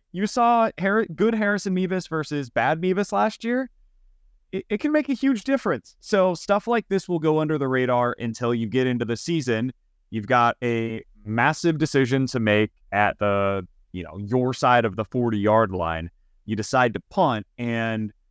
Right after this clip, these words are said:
your punter's able to get 'em inside of the five or ten-yard line, right? That's a huge advantage when it comes to field position. Meanwhile, if you got a bad punter, shanks it, now the other team has it at their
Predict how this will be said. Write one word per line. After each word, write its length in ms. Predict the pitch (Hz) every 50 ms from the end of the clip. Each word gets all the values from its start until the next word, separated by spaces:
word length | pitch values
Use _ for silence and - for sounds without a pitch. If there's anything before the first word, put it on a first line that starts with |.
| _
your 160 | - 117 143 156
punter's 380 | - 156 143 127 139 135 120
able 220 | 135 131 113 123 113
to 80 | 127
get 160 | 117 123 127
'em 120 | 123 123 127 -
inside 420 | 127 127 127 - - 123 120 120
of 120 | 120 107 -
the 80 | 117
five 260 | 104 - 127 120 113 110
or 60 | 104
ten-yard 480 | - 113 107 110 127 151 143 123 95
line, 180 | 95 80 67 76
right? 240 | 92 110 120 123 - _ _ _ _ _ _
That's 340 | 110 107 - - - - _ -
a 80 | 143 143
huge 580 | 123 - - - - - 214 220 214 202 143 156
advantage 460 | 160 131 160 160 151 139 127 113 110
when 120 | 123 120
it 60 | 113 -
comes 200 | 127 117 110 -
to 60 | -
field 260 | 160 190 190 151 120
position. 480 | 117 98 98 95 - - - - 190 - _ _ _ _ _ _ _ _ _ -
Meanwhile, 480 | 110 131 165 185 160 131 120 127 147
if 80 | 139 -
you 60 | 110
got 120 | 143 143
a 40 | 135
bad 280 | - 160 165 170 135 -
punter, 440 | - 110 110 - 120 120 127 131 - _ _ _ _ _ _ _
shanks 440 | - - - 143 139 139 - - 151
it, 160 | 147 139 - -
now 200 | 127 127 135 127
the 100 | 135 135
other 180 | 123 120 120
team 220 | - - 131 127 117
has 280 | 120 127 123 117 113
it 100 | 123 120
at 220 | 117 113 113 - -
their 400 | 120 113 113 113 113 113 110